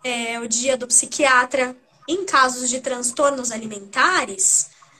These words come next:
a gente entra mais ainda com essa relação patológica com a comida.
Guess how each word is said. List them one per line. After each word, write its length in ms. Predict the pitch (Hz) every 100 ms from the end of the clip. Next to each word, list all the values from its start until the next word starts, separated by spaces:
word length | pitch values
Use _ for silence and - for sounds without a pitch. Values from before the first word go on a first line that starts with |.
| _ _
a 60 | 214
gente 360 | 220 240 233 269
entra 260 | 277 294
mais 320 | 277 285 480 508
ainda 300 | 403 392 349
com 80 | 320
essa 160 | 311 311
relação 560 | 311 294 - 294 294
patológica 1120 | - - 320 370 440 381 330 359 381 294 262
com 80 | 254
a 40 | 233
comida. 600 | 247 240 233 202 202